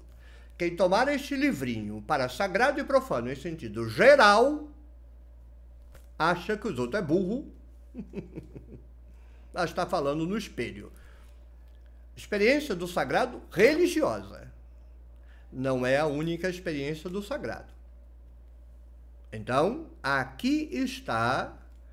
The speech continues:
a declaração fundamental do procedimento teórico do livro. Para nosso propósito, importa salientar as notas específicas da experiência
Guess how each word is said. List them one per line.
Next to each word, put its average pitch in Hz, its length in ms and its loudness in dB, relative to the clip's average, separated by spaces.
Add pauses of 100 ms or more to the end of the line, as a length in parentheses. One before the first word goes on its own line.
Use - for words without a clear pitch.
(260)
a 123 160 -2
declaração 160 760 -2
fundamental 165 1300 -4
do 143 240 -6
procedimento 208 880 -2
teórico 180 840 0
do 208 100 -4
livro. 107 480 -6 (460)
Para 123 240 0
nosso 202 460 2
propósito, 120 800 -4
importa 147 640 -2
salientar 127 680 -2
as 180 200 0
notas 117 420 -2
específicas 135 800 -6
da 123 100 -2
experiência 196 720 -2